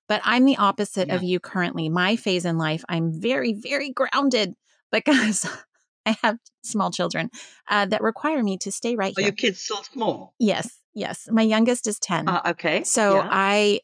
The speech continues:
Speaker 1: am legally required to stay in the state of Texas for another, uh, eight years. Uh, s-, but I think that's why I'm like, oh, just yearning. I'm yearning for the opposite. I'm yearning for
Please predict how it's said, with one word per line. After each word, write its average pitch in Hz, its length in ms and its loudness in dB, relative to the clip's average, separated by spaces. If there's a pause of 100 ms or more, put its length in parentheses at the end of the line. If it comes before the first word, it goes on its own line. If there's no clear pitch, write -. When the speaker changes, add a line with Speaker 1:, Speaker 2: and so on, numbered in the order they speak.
(200)
Speaker 1:
am 196 300 -2 (500)
legally 175 480 -2
required 175 560 -2
to - 100 -8
stay 175 360 -2
in 170 80 -4
the 160 80 -8
state 190 240 -2
of 156 80 -10
Texas 180 520 -4
for 185 100 0
another, 214 480 0 (440)
uh, 185 280 0 (140)
eight 226 220 0
years. - 300 -4 (320)
Uh, 208 320 2
s-, 240 100 -10
but 226 300 0 (100)
I 220 140 -2
think 220 200 0
that's 208 260 -2
why 175 420 2
I'm 160 400 -2
like, - 340 -6 (200)
oh, 208 200 -4 (120)
just 175 220 -8
yearning. 180 520 -2
I'm 233 240 2
yearning 185 300 0
for 175 100 -4
the 156 140 -4
opposite. - 420 -6
I'm 185 160 2
yearning 170 440 0
for 165 460 -4